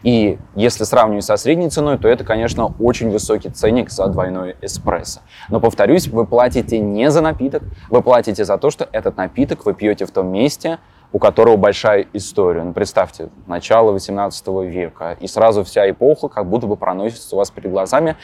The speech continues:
даже если вы были в этом кафе всего лишь пять минут. Экономисты и социологи задаются вопросом, когда же мир пришел к пику материального потребления и теперь питается именно впечатлениями.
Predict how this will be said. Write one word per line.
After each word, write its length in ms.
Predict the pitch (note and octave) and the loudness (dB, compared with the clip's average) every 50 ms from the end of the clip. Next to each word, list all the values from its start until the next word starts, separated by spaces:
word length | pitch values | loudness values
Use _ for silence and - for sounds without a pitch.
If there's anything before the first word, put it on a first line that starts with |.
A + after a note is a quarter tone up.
| - - - | -18 -6 4
даже 240 | G#2+ - D3 B2+ B2 | 4 6 6 6 6
если 260 | A2 C3+ C3+ - G#2+ | 4 4 2 2 0
вы 80 | A2+ | 0
были 220 | A2 G#2+ A#2+ A2 A2 | 2 2 2 0 0
в 40 | G#2 | -2
этом 220 | F#2+ F2 F#2 F#2 | -2 -4 -6 -4
кафе 300 | - G2 - - D3 D3+ - _ _ _ _ | -2 -2 0 0 -2 -2 -4 _ _ _ _
всего 240 | - - - E3 D#3 | -2 0 4 4 4
лишь 160 | C3 A2+ - | 4 2 0
пять 220 | - G#2 F#2 - G2 | -2 -2 -4 -2 -6
минут. 340 | F2+ E2+ D#2+ D2+ - _ _ _ _ _ - - _ - | -10 -10 -12 -14 -18 _ _ _ _ _ -20 -16 _ -2
Экономисты 840 | C3 B2+ - C#3 C#3+ D3 E3+ G3 A#3 C4 A#3 - - G3+ G3 G3+ | 0 2 2 2 4 4 4 4 4 2 2 0 -4 -6 -4 -4
и 160 | - - - B2+ | -4 -6 -6 -2
социологи 540 | - C3 - - C#3+ E3 F3+ G3 F3+ D#3 | -2 -2 0 2 2 4 4 4 2 2
задаются 500 | C3+ A2+ A2+ A2 A2+ B2 D3 C#3 - - | 0 0 0 2 2 2 0 0 0 0
вопросом, 560 | A#2 B2 A#2 - C#3+ C3+ A#2 - - F2+ E2+ D#2+ | 0 0 0 0 0 0 0 -2 -4 -10 -10 -8
когда 400 | - F#2 F#2 F2+ F#2+ D3 F3 F#3 | -6 -6 -6 0 2 2 2 2
же 120 | D#3+ D3 | 2 2
мир 320 | A#2+ B2 B2+ C#3 F3 F3+ | 2 2 2 2 2 0
пришел 400 | - - B2 A#2 - - D#3+ D3+ | 0 -2 -4 -2 0 0 0 0
к 100 | A#2 - | 0 -4
пику 320 | - - C3 D#3 - - C3+ | -4 -4 -4 -2 0 2 2
материального 540 | C3 A#2+ - B2+ B2+ C#3 C#3 B2 A#2 A2+ G2+ | 2 0 0 0 0 0 0 0 0 -2 -2
потребления 800 | - G2+ - G#2 A2+ G#2 G2+ A#2+ D3+ F3+ G3+ G#3 G3+ G3 G3 - - - - - _ - | -4 -6 -4 -4 -2 -2 0 0 0 2 0 0 -2 -2 -6 -8 -14 -20 -20 -12 _ -4
и 80 | C#3+ | -4
теперь 480 | A2 - - - - - D3 E3+ F3 - - | -2 0 -2 -2 2 4 4 4 4 2 -2
питается 560 | - C3+ - - C3 C3 C3+ D#3 C#3+ - - - - | -4 -4 -2 0 0 2 2 0 0 -2 -6 -8 -2
именно 320 | C3+ C3+ B2+ B2 B2 B2 A#2 | 0 2 2 2 2 0 -2
впечатлениями. 1300 | - _ - A2 - - G#2+ - - A#2 A2+ G2+ F#2 F2+ F2 - D#2+ E2 F2+ F2+ F2+ F2 F2+ - | -4 _ -6 -4 -2 -4 -4 -4 -2 -2 -2 -2 -2 -4 -8 -10 -12 -12 -10 -10 -10 -12 -14 -16